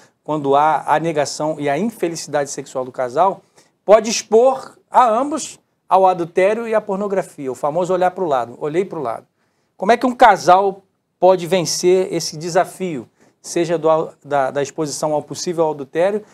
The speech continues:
ou a exposição até do marido, "já que eu não tô tendo a minha mulher,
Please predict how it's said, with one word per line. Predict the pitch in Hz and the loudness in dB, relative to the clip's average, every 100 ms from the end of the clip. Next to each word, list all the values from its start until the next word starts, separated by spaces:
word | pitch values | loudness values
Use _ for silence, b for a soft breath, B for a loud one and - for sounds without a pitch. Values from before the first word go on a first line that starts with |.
| b - | b -4
ou | 156 190 196 _ - | 0 0 -2 _ -8
a | 160 | -8
exposição | - 170 147 - 165 170 165 | -4 -6 -4 -6 -4 -4 -4
até | 143 - 170 | -4 -2 -2
do | 180 | 0
marido, | 180 147 170 175 160 B - | -2 -2 -2 -2 -4 B -10
"já | 143 180 | -4 -2
que | 190 | -2
eu | |
não | 180 | -4
tô | 175 | -4
tendo | 170 165 170 | -2 -2 -2
a | |
minha | 170 | -4
mulher, | 185 185 185 214 | -6 -4 -4 -6